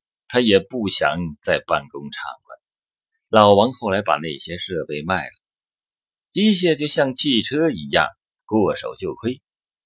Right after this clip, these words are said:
老王那些设备只能按购买价的四分之一或者五分之一的价格卖出去。也就是说，老王的七百多万的设备只卖到一百五十万，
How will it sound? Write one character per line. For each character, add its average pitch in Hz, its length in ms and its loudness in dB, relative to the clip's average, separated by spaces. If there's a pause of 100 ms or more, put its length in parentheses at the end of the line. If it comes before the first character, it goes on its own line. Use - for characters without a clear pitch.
(120)
老 90 260 2
王 113 220 2
那 120 140 -4
些 120 120 -6
设 120 280 -2
备 92 200 -2 (140)
只 107 300 -2
能 139 180 -2
按 135 260 0 (200)
购 123 260 4
买 87 300 0
价 110 300 -6
的 82 100 -10
四 95 340 -6
分 82 160 -8
之 104 140 -6
一 123 300 -6
或 - 220 -8
者 80 240 -8
五 76 300 -8
分 180 300 -2
之 113 180 0
一 87 160 -2
的 82 100 -6
价 76 360 -4
格 67 200 -10
卖 67 300 -4
出 - 120 -20
去。 - 120 -20 (720)
也 123 320 4
就 147 220 2
是 117 140 -4
说， 139 340 -6 (200)
老 113 300 6
王 117 280 4
的 135 120 -4
七 170 260 -2
百 90 220 2
多 131 260 -4
万 127 220 -2
的 101 80 -4
设 110 340 -2
备 87 280 -2 (100)
只 90 240 -8
卖 95 300 0
到 78 160 -4
一 87 200 -4
百 98 220 -6
五 101 280 -12
十 - 140 -14
万， 82 140 -10